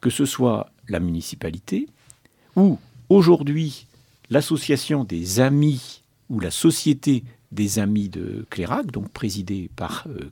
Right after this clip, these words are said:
Claire, mais dont je rappellerai que finalement, c'est, ce sont les premiers, parce qu'on est rendu là au troisième colloque, euh, sur, euh, Clairac, ce sont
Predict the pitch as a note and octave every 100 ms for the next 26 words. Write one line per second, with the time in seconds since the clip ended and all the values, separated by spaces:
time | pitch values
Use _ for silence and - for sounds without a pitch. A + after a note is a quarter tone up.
0 | - D#3+ G#3+ - - _ - - - -
1 | F3+ A#3 C#3 G3+ G3+ B2+ C3 A#2+ A2+ A2
2 | A2 - - C3 - C#3 D#3+ C#4 - _
3 | - D3 C#3 - B2+ C#3 F3 B3 C#4 -
4 | _ - - _ _ _ - - F#3 E3+
5 | B2+ _ _ _ _ _ - F#3 - G3
6 | D#3 - _ C3 D3 C3+ - - - G#3
7 | G3+ F#3+ - - A2 A2+ G#2+ A#2 B2 A2
8 | G#2+ - F#2+ - - A2+ B2+ A#2 A2+ C3+
9 | C3+ G#2+ E2+ - A#2+ A2 A2+ G2 - -
10 | - _ - F#2+ - - G2+ - G2 -
11 | F#2 - C4 - - - - _ - E3+
12 | - A#3